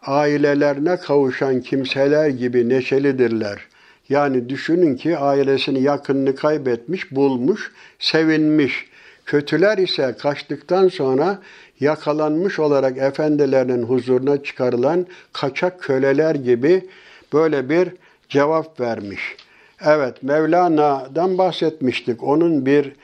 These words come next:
e, temsili var. O dünyanın gerçekten aldatıcı, dünyanın bir gölgeden ibaret olduğunu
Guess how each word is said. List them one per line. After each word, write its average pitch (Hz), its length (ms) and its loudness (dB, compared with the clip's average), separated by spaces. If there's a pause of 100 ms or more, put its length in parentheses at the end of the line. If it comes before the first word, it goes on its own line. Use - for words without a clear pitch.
(320)
e, 127 340 2
temsili 143 720 2
var. 117 300 2 (500)
O 135 440 2
dünyanın 139 640 2
gerçekten 143 640 0
aldatıcı, 127 920 0 (300)
dünyanın 139 640 2
bir 143 120 2
gölgeden 131 760 0
ibaret 131 600 0
olduğunu 117 840 2